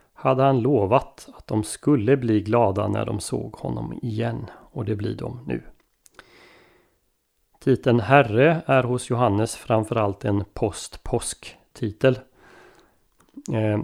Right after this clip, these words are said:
det förekommer att Jesus blir adresserad som Herre tidigare i evangeliet, framförallt av Betania-systrarna i kapitel elva. Men det är efter uppståndelsen den får sin, sitt fulla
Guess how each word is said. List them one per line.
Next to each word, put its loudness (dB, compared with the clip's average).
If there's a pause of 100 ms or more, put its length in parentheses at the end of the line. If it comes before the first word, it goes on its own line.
(140)
det -8
förekommer 2
att 4
Jesus 0
blir 0
adresserad 0
som 2
Herre 2
tidigare -2 (100)
i -4
evangeliet, -2
framförallt -2
av -2
Betania-systrarna 0
i 0
kapitel -10
elva. -4 (880)
Men 6
det -2
är -2
efter 0
uppståndelsen -2
den -4
får -6 (220)
sin, -6 (400)
sitt -12
fulla 2